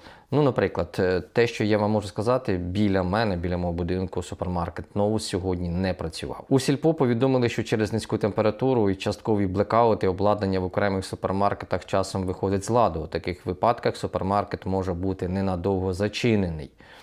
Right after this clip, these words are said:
Ну, така ж сама ситуація і в Новус. І це питання нині під контролем уряду. Уряд координує зусилля з рітейл-мережами.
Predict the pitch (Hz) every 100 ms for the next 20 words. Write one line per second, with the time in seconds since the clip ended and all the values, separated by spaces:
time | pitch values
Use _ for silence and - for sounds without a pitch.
0 | - - 117 147 - 104 - 107 104 -
1 | 95 98 95 - 95 - 104 90 85 69
2 | 64 - - - - - 147 156 131 -
3 | - 131 123 107 117 110 - 120 - 107
4 | 92 107 104 101 98 98 139 139 107 90
5 | 80 76 67 - _ _ 113 110 107 -
6 | 110 104 117 113 92 92 - - 90 87
7 | 87 - - _ 104 104 117 113 98 92
8 | 98 101 101 107 127